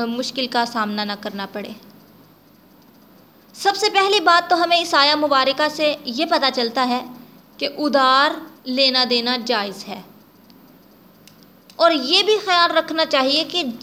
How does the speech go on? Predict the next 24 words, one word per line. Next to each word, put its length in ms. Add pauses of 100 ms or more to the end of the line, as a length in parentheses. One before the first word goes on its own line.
جب 280
بھی 140 (100)
ادار 480
کا 100 (100)
معاملہ 440
کیا 280
جائے، 340 (540)
یہ 280
بھی 180
لکھ 280
لو 140 (1600)
کہ 140 (320)
ادار 480 (720)
کتنا 520
دینا 280 (100)
ہے، 140 (760)
کتنے 340 (160)
وقت 380
تک 180
واپس 440
کر، 140 (120)
کیا 220
جائے 360
گا، 100